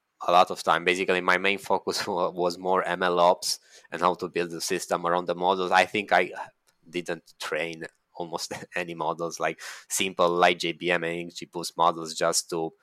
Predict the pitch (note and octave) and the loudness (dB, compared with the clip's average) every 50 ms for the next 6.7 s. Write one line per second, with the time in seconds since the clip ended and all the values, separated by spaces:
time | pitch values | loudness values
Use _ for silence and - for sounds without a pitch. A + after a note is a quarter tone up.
0 | _ _ _ - - G2 E2+ E2+ E2+ - - - - - E2+ F2 F2 E2+ - - | _ _ _ -6 -6 -4 -2 -2 0 0 -2 -6 -4 0 2 2 2 2 -2 -4
1 | - E2+ D#2+ - E2+ E2+ F#2 F#2+ F#2 F2+ E2+ E2+ E2+ E2+ - - D#2+ D#2+ D2+ F2 | -8 -6 -4 -2 -2 0 2 2 0 0 0 -2 -2 -2 -4 -6 -8 -8 -4 -4
2 | F2 D#2+ F2+ - - - - E2 E2 D#2+ D2+ D2+ D2 D2+ D2+ - - - - - | -4 -4 -4 -6 -8 -6 -4 -2 -2 -2 -4 -8 -14 -16 -14 -14 -14 -14 -14 -16
3 | _ _ _ - - - _ _ F2+ F2+ F#2+ G2 G#2+ A2+ G#2+ G#2 F#2 - A2 G#2+ | _ _ _ -20 -20 -20 _ _ 4 6 8 8 8 8 6 6 6 6 4 4
4 | G#2+ G#2 - G2+ F2+ - - A2+ G2+ - - - F#2+ F2+ F#2 F#2+ F#2+ - - E2+ | 4 0 -4 -6 -6 -2 0 0 0 0 0 0 4 6 8 8 8 6 4 2
5 | E2+ E2 E2 D#2+ - _ - - - _ _ _ - F#2+ F2 - F2+ E2 E2+ F#2+ | 0 0 0 -4 -12 _ -20 -20 -20 _ _ _ -2 -2 0 0 0 0 2 2
6 | F#2 F2+ - F2+ E2+ E2+ E2+ E2 D#2+ D#2+ D#2+ D#2+ E2 | 2 2 0 -2 -4 -4 -6 -6 -8 -8 -10 -14 -16